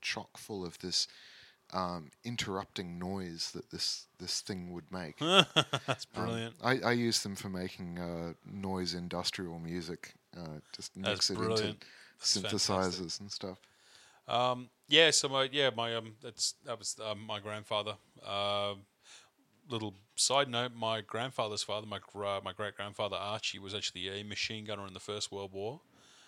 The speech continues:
Speaker 2: and was an engineer in the Second World War. He was one of the last men to be evacuated from Dunkirk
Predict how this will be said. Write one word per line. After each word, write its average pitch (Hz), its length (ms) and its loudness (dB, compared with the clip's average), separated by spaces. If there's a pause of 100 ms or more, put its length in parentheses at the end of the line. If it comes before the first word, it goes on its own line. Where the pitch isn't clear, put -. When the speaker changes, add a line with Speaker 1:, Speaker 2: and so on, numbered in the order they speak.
(180)
Speaker 2:
and 104 120 -2
was 104 200 0
an 101 100 -6
engineer 110 520 -4
in 113 60 -8
the 113 60 -12
Second 135 260 -4
World 98 200 -8
War. 92 200 -10 (200)
He 113 80 -16
was 104 100 -12
one 107 100 -8
of 107 80 -8
the 107 40 -8
last 107 340 -2
men 107 140 -6
to 104 60 -12
be 98 120 -4
evacuated 101 560 -6
from 101 120 -14
Dunkirk 101 640 -10